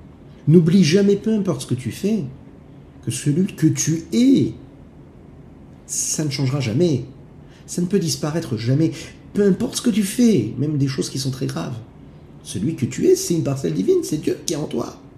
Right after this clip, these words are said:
Et il y a ce que tu fais, ce que tu es.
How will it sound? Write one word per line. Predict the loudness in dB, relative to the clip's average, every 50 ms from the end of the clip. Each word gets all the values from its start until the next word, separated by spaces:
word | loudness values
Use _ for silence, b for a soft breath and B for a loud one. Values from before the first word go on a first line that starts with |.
| -20 -20 -20 -20 -20 -20 -20 -20 -20 -20 -20 -20 -20 -20 -20 -20 -20 -20 -20 -20 -20 -20 -20 -20 -20 -20 -20 -20 -20 -20 -20 -20 -20 -12 -8
Et | -6
il | -6
y | -6
a |
ce | -6
que | -6 -8
tu | -10 -10
fais, | -10 -8 -6 -6
ce | -4 -4
que | -6
tu | -6 -6 -10 -10
es. | -10 -12 -12